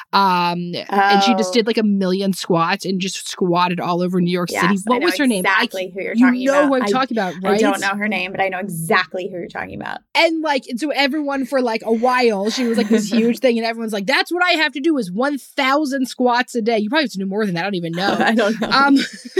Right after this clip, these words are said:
Speaker 1: <laughs> and, uh, right, but what was it? It was that she was getting a massive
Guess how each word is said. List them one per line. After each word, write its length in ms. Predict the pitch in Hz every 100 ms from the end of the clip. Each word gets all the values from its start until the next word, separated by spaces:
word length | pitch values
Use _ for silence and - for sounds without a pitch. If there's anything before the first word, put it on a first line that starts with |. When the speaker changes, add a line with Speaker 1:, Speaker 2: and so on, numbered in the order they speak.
| -
Speaker 1:
<laughs> 520 | - - - - -
and, 520 | 254 320 294 240 233
uh, 300 | 240 240 208 202
right, 200 | 269 294
but 120 | 285 262
what 260 | 262 277
was 180 | 277 339
it? 120 | 233
It 60 | 160
was 140 | 208
that 140 | 190 180
she 160 | - 202
was 140 | 202
getting 240 | 190 190
a 60 | 190
massive 340 | 175 165 175